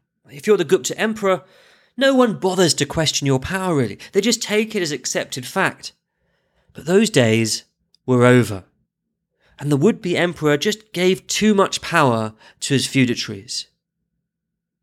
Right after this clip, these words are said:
And sure enough, the Malkaris, up on the banks of the Ganga, declared independence. The would-be emperor sent a force to bring them back into line.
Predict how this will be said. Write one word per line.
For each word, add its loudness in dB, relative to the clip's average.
And -10
sure 2
enough, -2
the 0
Malkaris, 0
up -4
on 0
the 4
banks 0
of -4
the -2
Ganga, -10
declared 0
independence. -2
The -6
would-be 4
emperor 2
sent 0
a 0
force 0
to -8
bring -2
them 0
back -4
into -6
line. -6